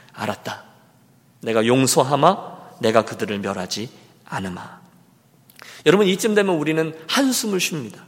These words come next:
위기가 지나간 겁니다. 다행히 이스라엘 민족을 멸망시키겠다는 하나님의 진노가 지나갔어요. "어휴, 큰일 날 뻔했네." 그리고 머리에 흐르는 이 땀을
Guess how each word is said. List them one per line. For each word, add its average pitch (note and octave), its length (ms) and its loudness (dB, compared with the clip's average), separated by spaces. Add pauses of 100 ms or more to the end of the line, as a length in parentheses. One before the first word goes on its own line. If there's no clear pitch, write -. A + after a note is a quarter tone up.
(280)
위기가 G#3 380 6
지나간 C#3+ 400 -2
겁니다. - 300 -14 (280)
다행히 F#3+ 340 8
이스라엘 G3 300 8
민족을 G3 340 8
멸망시키겠다는 G3+ 800 8
하나님의 F#3+ 300 4
진노가 E3+ 420 2
지나갔어요. C#3+ 560 0 (460)
"어휴, G3 340 2 (120)
큰일 - 340 -2
날 F#3+ 160 4
뻔했네." C3 420 -2 (180)
그리고 A#3+ 200 -2
머리에 F#3 400 4
흐르는 D#3 360 -2
이 C3+ 120 -6
땀을 D3+ 300 0